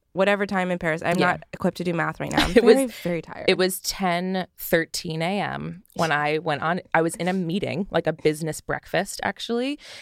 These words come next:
Speaker 2: and I just got my phone out 'cause I'd had Wi-Fi for the first time in three hours. And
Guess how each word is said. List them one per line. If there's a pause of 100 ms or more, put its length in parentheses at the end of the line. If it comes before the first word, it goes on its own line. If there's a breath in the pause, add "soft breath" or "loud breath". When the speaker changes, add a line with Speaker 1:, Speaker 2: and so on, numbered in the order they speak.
(200 loud breath)
Speaker 2:
and
I
just
got
my
phone
out
'cause
I'd
had
Wi-Fi
for
the
first
time
in
three
hours. (340 loud breath)
And